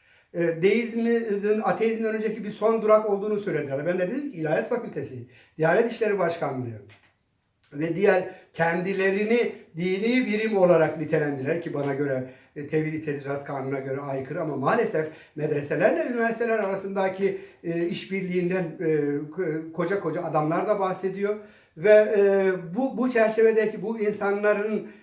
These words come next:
perspektifine karşı bu insan, gençler yoruldu dedi. Din yoruldu.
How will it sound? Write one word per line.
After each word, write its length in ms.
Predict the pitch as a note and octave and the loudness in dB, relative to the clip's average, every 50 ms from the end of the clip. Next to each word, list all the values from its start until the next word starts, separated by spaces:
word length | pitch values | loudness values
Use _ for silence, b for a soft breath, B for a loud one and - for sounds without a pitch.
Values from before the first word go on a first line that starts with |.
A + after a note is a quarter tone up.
| B B | B B
perspektifine 2000 | _ F#3 F#3+ G#3 - - - G3 G3 G3 - - - - G#3 G#3+ - G#3 G#3 G3+ G3+ F#3+ F#3+ G3 G3 G3 G3+ A3 A3 G3+ - - - - - _ - F#3+ F#3 G3+ G3+ G3+ | _ 0 0 0 0 0 2 2 2 2 2 -4 -10 -10 -10 -8 -6 -6 -4 -2 -4 -4 -4 -2 -2 0 2 2 2 2 0 -2 -8 -16 -20 _ -4 0 2 2 2 2
karşı 520 | - G3 G3 G3 F#3+ - A3+ A3 G#3+ - | 2 2 2 2 2 0 0 0 0 0
bu 100 | D#3+ G3 | -2 -2
insan, 380 | G#3 G#3 G3+ - G#3 G3+ F#3+ E3 | -2 -2 -2 -2 -2 -2 -2 0
gençler 340 | F#3 F#3+ F#3+ F#3+ - G#3+ G#3+ | 0 0 0 0 0 0 0
yoruldu 500 | F#3 E3 E3 E3 E3+ E3+ E3 D3+ F#3+ F3+ | 2 4 4 4 4 2 2 0 -2 -4
dedi. 280 | D#3 A#2 A2 - - D3 | -4 -6 -6 -10 -8 -6
Din 140 | E3 G3+ A3+ | -2 0 2
yoruldu. 460 | A3+ G3 D#3 C#3 B2 A#2 A#2 A2+ - | 2 2 2 0 -2 -4 -8 -12 -16